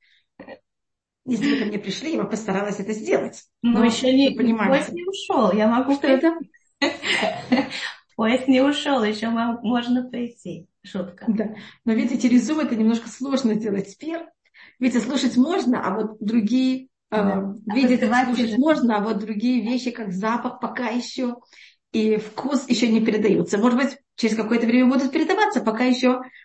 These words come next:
Speaker 1: какой-то мере невозможно.
Speaker 2: Мы бы могли чокнуться с вами. Лехаим.
Speaker 1: Что вы говорите?
Speaker 2: Мы могли бы чокнуться лехаим за, за, за сиум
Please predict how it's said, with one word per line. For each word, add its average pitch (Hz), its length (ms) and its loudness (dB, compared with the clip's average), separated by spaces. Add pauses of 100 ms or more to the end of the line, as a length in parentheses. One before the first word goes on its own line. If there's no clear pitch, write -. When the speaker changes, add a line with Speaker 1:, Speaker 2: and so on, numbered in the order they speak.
Speaker 1:
какой-то 220 200 0
мере 220 180 4
невозможно. 196 560 -6 (480)
Speaker 2:
Мы 240 140 4
бы 247 80 4
могли 247 340 4
чокнуться 233 520 -2
с - 80 -10
вами. 185 380 -6 (600)
Лехаим. 202 560 2
Speaker 1:
Что - 100 -4
вы 330 60 -2
говорите? 330 420 2 (340)
Speaker 2:
Мы 220 120 6
могли 240 380 4
бы 277 80 0
чокнуться 277 540 -2
лехаим 247 720 -2
за, 185 560 -4
за, 190 320 -4
за 190 160 -2
сиум 214 640 -2